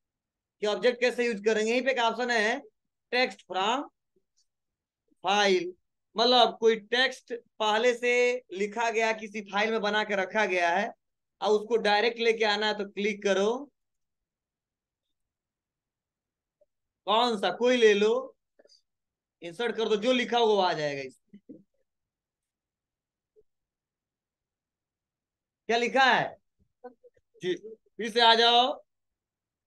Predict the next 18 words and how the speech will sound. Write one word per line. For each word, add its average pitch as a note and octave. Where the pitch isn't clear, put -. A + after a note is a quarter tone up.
क्लिक G#3+
करो। A3+
अब E3+
पता A3
नहीं A#3+
इसमें A3
क्या A3+
लिखा G#3
है, G3+
पीडीओ G#3
वन F#3+
में F#3
कुछ A3
ना A3
कुछ G3+
होगा F3
ही F#3
होगा। D#3+